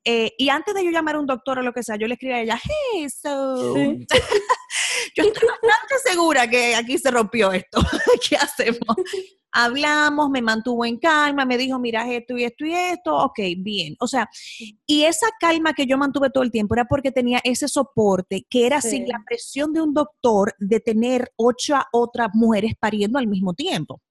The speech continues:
Speaker 2: Exactamente.
Speaker 1: Porque el doctor que está en, en llamado, por ejemplo, aquí, bueno, en cualquier sitio,
Speaker 2: Ujú.
Speaker 1: generalmente tiene más de una persona.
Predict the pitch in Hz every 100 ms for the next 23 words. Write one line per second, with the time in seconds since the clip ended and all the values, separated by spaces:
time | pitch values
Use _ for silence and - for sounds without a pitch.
0 | _ - 233 233 233 196 185 185 180 175
1 | - _ 262 254 262 240 233 247 247 339
2 | 330 330 320 302 269 262 254 233 240 220
3 | 220 226 226 208 185 196 208 208 208 220
4 | 202 240 233 392 185 175 180 240 247 285
5 | 185 170 - _ _ _ - 277 254 262
6 | 277 247 240 277 330 - 262 220 240 240
7 | 233 214 165 269 403 196